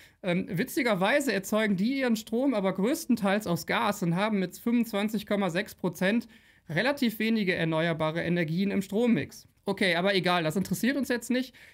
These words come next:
Was ist mit uns, also Deutschland und Dänemark? Denn wir beide haben eigentlich ziemlich viele erneuerbare Energien im Strommix. Warum sind die Scheißpreise so hoch? Also zieht euch mal die andere Grafik hier im Vergleich rein.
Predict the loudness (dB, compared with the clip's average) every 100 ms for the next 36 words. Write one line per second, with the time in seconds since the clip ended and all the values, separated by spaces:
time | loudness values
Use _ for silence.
0 | _ -4 0 0 2 0 2 4 4 2
1 | 0 2 0 -2 -2 0 -2 -2 0 2
2 | 4 2 0 -2 -2 0 0 0 2 0
3 | 2 2 0 0 0 0 -2 -2 0 0
4 | 2 2 2 2 2 2 2 0 0 0
5 | 2 0 0 -2 0 -2 -2 0 2 2
6 | 0 -2 -2 0 0 0 0 -2 -2 -2
7 | -2 -2 0 0 0 -2 -2 -6 -6 -4
8 | -4 -2 -2 0 -2 0 -2 -2 0 2
9 | 4 2 0 -2 -2 -4 -2 -2 0 -2
10 | -2 -2 -2 -2 -4 -4